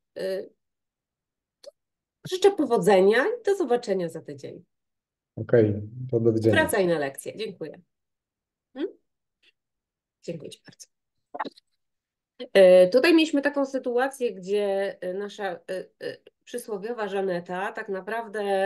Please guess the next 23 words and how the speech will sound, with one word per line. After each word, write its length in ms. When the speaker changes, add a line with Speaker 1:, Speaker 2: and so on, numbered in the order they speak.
Speaker 1:
e, 240
po 120
pierwsze 340
chciała, 600
a 80
po 180
drugie 380
miała 420
taki 380
odważny 580
pomysł, 400
że 80
porozmawia 540
z 80
koleżankami. 760
Tak 180
jak 140
powiedziałam, 600
czasem 380
w 60
tych 180
rozmowach 880
wcale, 440